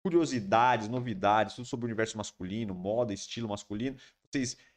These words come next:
é, vão encontrar por lá, a gente sempre tá trazendo as maiores novidades, todas essas dúvidas que a galera tem, essas curiosidades legais aí, algumas diquinhas que a galera não sabe,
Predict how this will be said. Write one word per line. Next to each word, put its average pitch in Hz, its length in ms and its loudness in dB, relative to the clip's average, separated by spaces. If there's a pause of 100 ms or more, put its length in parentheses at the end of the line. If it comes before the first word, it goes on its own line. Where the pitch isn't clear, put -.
(140)
é, 110 160 2
vão 117 160 2
encontrar 151 280 -2
por 123 120 -2
lá, 120 120 6
a 131 40 2
gente 127 120 -4
sempre 131 160 -8
tá 135 80 -4
trazendo 120 280 0
as 113 80 -2
maiores 113 240 2
novidades, 107 600 2
todas 127 240 -4
essas 107 180 0
dúvidas 123 400 -2
que - 60 -2
a 110 40 0
galera 104 300 2
tem, 117 320 -2
essas - 220 -8
curiosidades 110 580 2
legais 104 540 4
aí, 113 240 2
algumas 107 320 0
diquinhas 117 560 -6
que 110 80 -2
a - 20 2
galera 104 260 2
não 104 140 -4
sabe, 123 320 2